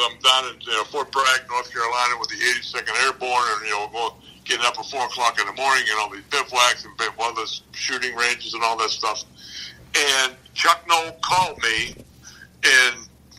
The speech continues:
you know, I get, I'm in my barracks, and I, you know, I go, "Terry, you got a call down there." I said, "The guy said it's Chuck Noll.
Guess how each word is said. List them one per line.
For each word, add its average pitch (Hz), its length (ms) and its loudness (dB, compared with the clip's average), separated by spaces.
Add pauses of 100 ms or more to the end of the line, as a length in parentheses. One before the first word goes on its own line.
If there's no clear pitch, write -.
(200)
you 127 80 2
know, 120 80 6
I 127 80 4
get, 123 220 2
I'm 120 140 -4
in 131 120 -2
my 123 160 4 (140)
barracks, 131 560 0 (460)
and 131 80 4 (120)
I, 110 60 2 (180)
you 127 60 -2
know, 113 100 2
I 113 80 -2
go, 117 160 -4
"Terry, 156 260 2
you 127 80 4
got 131 160 4
a - 40 -10
call 143 360 -2
down 127 320 2
there." 139 120 2
I - 40 0
said, 131 160 -6 (380)
"The - 80 -6
guy 143 120 4
said 170 280 2
it's 135 100 -4
Chuck - 340 0
Noll. 175 320 4